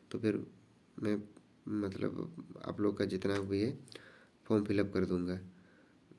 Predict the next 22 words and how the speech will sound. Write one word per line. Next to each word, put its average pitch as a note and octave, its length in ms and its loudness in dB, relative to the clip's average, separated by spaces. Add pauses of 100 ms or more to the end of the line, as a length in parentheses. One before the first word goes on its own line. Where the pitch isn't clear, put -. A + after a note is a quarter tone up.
मतलब G#2 400 -2 (440)
डाल G2 240 6
दूंगा। F2+ 260 2 (600)
तो G2+ 60 -6
फिर F#2 480 2 (400)
आप G2 160 -8
लोग F#2 300 -2
कोशिश G#2+ 280 2
कीजिएगा G2 360 2 (920)
कि F#2 60 0
अगर G2 240 4 (400)
पाँच A2+ 280 0
छः A2+ 400 2 (320)
कमेंट G#2 360 2
से G#2+ 100 2
ज़्यादा G2 260 4
आता G#2 200 0
है, F#2+ 360 -2
दस G2+ 240 2
तक G2+ 100 2
आता G2 300 0
है, F#2+ 80 -2